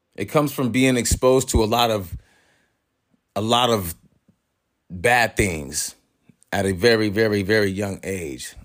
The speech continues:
A lot of violence and things like that. And I've been trying to work through it ever since. And I'm just now learning this. I, trust me, I'm saving that for next season. We got a whole lot to unpack.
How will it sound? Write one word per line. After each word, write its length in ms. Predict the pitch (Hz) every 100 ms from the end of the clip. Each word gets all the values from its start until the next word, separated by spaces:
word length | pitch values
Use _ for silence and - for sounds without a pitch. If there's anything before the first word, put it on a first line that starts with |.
| _
A 80 | 90
lot 200 | 92 98
of 100 | 92
violence 460 | 82 92 87 87 85
and 140 | 80
things 240 | 90 87 80
like 260 | 78 76
that. 440 | 85 78 - - - _ _ _ _ _ _ _ _ _ _ - -
And 540 | 92 85 85 80 80 -
I've 140 | 87 82
been 160 | 92
trying 300 | 85 92 90
to 60 | 87
work 280 | 82 90 87
through 180 | 92
it 80 | 90
ever 200 | 90 85
since. 580 | 85 98 95 73 - - _ _ _ _ -
And 140 | 98
I'm 160 | 110 117
just 220 | 113 101
now 140 | 110 87
learning 380 | 92 113 87
this. 240 | 82 98 - - - _ -
I, 80 | 123
trust 440 | - - 156 104
me, 80 | 92
I'm 140 | 135
saving 320 | - 135 107
that 160 | 123 120
for 80 | -
next 340 | 98 120 113
season. 500 | - 82 73 67 60
We 100 | 117
got 200 | 113 95
a 100 | 85
whole 640 | 82 120 135 139 139 143 139
lot 300 | 139 123 -
to 200 | 113 101
unpack. 500 | 95 - 95 73 -